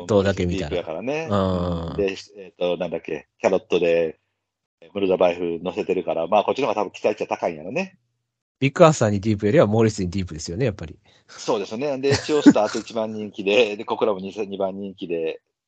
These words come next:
Speaker 2: ね、で、乗ってる人が乗ってる人やのにちゃんとそれで人気になってて、で、モレーラに乗せ替えてってことは、やっぱり、あの、期待度は多分あったんやと思うんだけど、まあまあ、いまいちやった。まあ、いまいちやったってわけでもないけどな。まあ、だから人気ががっつり落ちるわけだから、乗りやすいっちゃ乗りやすいし、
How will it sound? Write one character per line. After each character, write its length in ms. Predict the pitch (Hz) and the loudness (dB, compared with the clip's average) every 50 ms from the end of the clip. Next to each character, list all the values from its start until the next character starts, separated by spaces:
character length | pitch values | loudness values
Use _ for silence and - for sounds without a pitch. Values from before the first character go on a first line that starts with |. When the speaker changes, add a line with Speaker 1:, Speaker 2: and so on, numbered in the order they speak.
| _ _ - | _ _ -10
Speaker 2:
ね、 160 | 135 135 117 | -10 -10 -6
で、 440 | 107 107 98 95 95 90 87 80 - - | -4 -2 -2 0 -2 -2 -4 -6 -10 -14
乗 80 | 107 104 | -16 -10
っ 20 | |
て 120 | - - 104 | -6 -4 -2
る 40 | 92 | -2
人 80 | 95 | -2
が 40 | 87 | -2
乗 80 | 87 90 | -4 -4
っ 80 | - | -2
て 80 | - 101 | -2 -2
る 80 | - | -2
人 100 | - - | 0 2
や 40 | 117 | 0
の 80 | 123 113 | 0 0
に 80 | 95 | 0
ち 60 | - 101 | -2 -2
ゃ 60 | 92 | -2
ん 40 | 87 | -2
と 100 | - - | -4 -4
そ 100 | 101 92 | -4 -4
れ 60 | 87 | -4
で 100 | 87 85 | -4 -6
人 140 | 90 90 87 | -6 -10 -12
気 100 | - - | -10 -8
に 60 | 87 | -8
な 60 | 85 | -4
っ 40 | - | -2
て 100 | - 101 | -2 0
て、 140 | - 104 101 | 2 2 2
で、 80 | 101 | 2
モ 100 | 98 98 | 2 4
レ 140 | 98 101 98 | 4 4 4
ー 20 | |
ラ 100 | 95 90 | 4 2
に 60 | 85 85 | -2 -4
乗 100 | 87 85 | -6 -8
せ 100 | - 98 | -8 -6
替 200 | - 90 92 87 | -2 -2 0 0
え 60 | 80 | 0
て 100 | - 85 | -2 -6
っ 20 | - | -6
て 100 | - 85 | -6 -8
こ 80 | 87 | -6
と 80 | 80 85 | -6 -6
は、 60 | 82 | -6
や 20 | |
っ 40 | - | -4
ぱ 100 | - 92 | -4 -2
り、 240 | 90 87 85 82 - _ _ _ _ _ _ _ _ | -2 -2 -4 -6 -10 _ _ _ _ _ _ _ _
あ 120 | _ 104 95 | _ -6 -6
の、 100 | 87 92 | -4 -6
期 120 | - - | 0 4
待 140 | - 151 160 | 6 8 8
度 80 | 180 196 | 8 6
は 60 | 160 | 6
多 140 | - 139 120 | 6 4 2
分 240 | 104 90 87 - - _ | 2 -2 -4 -8 -14 _
あ 100 | - 98 | -10 -10
っ 80 | 95 - | -10 -6
た 80 | - 98 | -6 -6
ん 20 | 87 | -6
や 40 | 80 | -6
と 60 | 85 | -8
思 80 | 85 | -12
う 20 | 87 | -12
ん 20 | |
だ 60 | 95 | -8
け 60 | - 165 | -4 -2
ど、 80 | 165 | -2
ま 120 | 139 143 123 | 0 0 0
あ 40 | |
ま 100 | 107 107 | 0 -2
あ、 40 | 95 | -2
い 120 | 92 87 90 | -4 -6 -8
ま 120 | 90 90 | -8 -8
い 80 | 87 82 | -8 -8
ち 100 | - - | -10 -12
や 60 | 76 | -12
っ 60 | - | -10
た。 140 | _ - 71 | _ -10 -10
ま 120 | 78 92 - | -8 -10 -12
あ、 40 | |
い 100 | - - | -12 -16
ま 160 | 73 73 - 73 | -18 -18 -18 -18
い 60 | - | -18
ち 80 | - | -20
や 80 | - - | -20 -20
っ 20 | |
た 120 | - _ _ | -20 _ _
っ 40 | _ | _
て 120 | _ 107 | _ -12
わ 60 | 117 | -10
け 60 | 147 | -10
で 80 | 156 143 | -10 -12
も 80 | 117 113 | -12 -12
な 120 | 127 147 | -10 -10
い 60 | 151 | -10
け 80 | 147 135 | -12 -12
ど 80 | 120 | -14
な。 240 | 110 113 127 135 135 _ _ _ _ _ _ _ _ _ | -14 -12 -14 -14 -14 _ _ _ _ _ _ _ _ _
ま 100 | 208 208 | 4 6
あ、 40 | 185 | 8
だ 80 | 202 | 8
か 60 | 190 170 | 6 6
ら 60 | 147 | 2
人 200 | 143 190 247 277 | 0 -4 -6 -6
気 120 | - - | -4 -4
が 60 | 302 | -4
が 180 | - - - 113 | 2 4 4 4
っ 60 | - - | 4 0
つ 160 | - - - | -6 -6 -2
り 60 | 254 | 0
落 80 | 196 165 | 0 0
ち 60 | - | 0
る 60 | 151 | -2
わ 60 | 151 - | -4 -2
け 80 | 156 | -4
だ 80 | 127 120 | -4 -4
か 100 | 98 95 | -2 2
ら、 300 | 104 110 110 104 98 98 - | 2 2 2 2 0 -6 -10
乗 120 | 165 214 | -14 -12
り 80 | 262 302 | -12 -12
や 100 | 330 320 | -12 -12
す 120 | - 320 | -14 -16
い 40 | 269 | -16
っ 20 | - | -14
ち 100 | - 196 | -16 -14
ゃ 40 | |
乗 100 | 160 147 | -14 -10
り 80 | 135 139 | -8 -8
や 100 | 139 139 | -8 -8
す 120 | - - | -10 -12
い 80 | 98 90 | -14 -14
し、 460 | - - - 202 196 143 104 85 - | -16 -12 -8 -6 -4 -4 -6 -6 -10